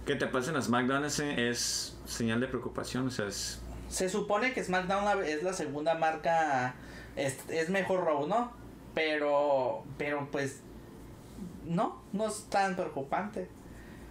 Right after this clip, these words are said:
Speaker 2: Hay veces que hay estrellas que brillan más chido en, en, en SmackDown que
Speaker 1: Sí,
Speaker 2: en
Speaker 1: pero,
Speaker 2: Raw.
Speaker 1: eh,
Speaker 2: Por
Speaker 1: ¿por
Speaker 2: ejemplo,
Speaker 1: qué?
Speaker 2: Undertaker.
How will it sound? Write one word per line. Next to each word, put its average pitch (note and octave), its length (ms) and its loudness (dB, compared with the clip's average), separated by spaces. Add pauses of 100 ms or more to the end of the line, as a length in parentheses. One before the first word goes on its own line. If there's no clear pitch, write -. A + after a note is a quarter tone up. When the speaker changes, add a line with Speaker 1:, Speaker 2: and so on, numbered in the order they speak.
(140)
Speaker 2:
Hay D#3 180 4
veces F3 340 0
que C#3 280 4
hay C#3+ 240 4
estrellas D#3+ 380 -2
que C3+ 100 0
brillan C3+ 300 0
más D3 160 0
chido D3+ 300 -2
en, C3+ 100 -6 (240)
en, B2 300 -2
en B2 80 0
SmackDown C3+ 500 0
que C#3 160 -2
Speaker 1:
Sí, F3+ 100 0
Speaker 2:
en F#3+ 80 -2
Speaker 1:
pero, D3 160 2
Speaker 2:
Raw. G3+ 140 2
Speaker 1:
eh, A#2 140 4
Speaker 2:
Por - 0 -
Speaker 1:
¿por D3+ 120 6
Speaker 2:
ejemplo, C#3+ 220 2
Speaker 1:
qué? B2 60 2 (120)
Speaker 2:
Undertaker. F3+ 460 0